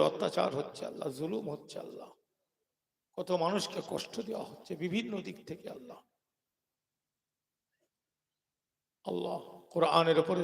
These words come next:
শরিয়াতের উপরে, আজানের উপরে, মসজিদের উপরে, কোরবানির উপরে ইসলামের আইন কানুনকে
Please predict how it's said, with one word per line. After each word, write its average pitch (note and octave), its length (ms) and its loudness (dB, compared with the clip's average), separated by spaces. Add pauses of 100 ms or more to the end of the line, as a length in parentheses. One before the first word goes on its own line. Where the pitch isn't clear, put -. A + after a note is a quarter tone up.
(120)
শরিয়াতের E3 500 6
উপরে, F3 180 2 (180)
আজানের D#3+ 420 6
উপরে, E3+ 180 0 (140)
মসজিদের D#3 520 2
উপরে, - 260 -6 (840)
কোরবানির F3 520 12
উপরে E3 260 6
ইসলামের E3 380 6 (120)
আইন E3 180 6 (140)
কানুনকে F3+ 360 0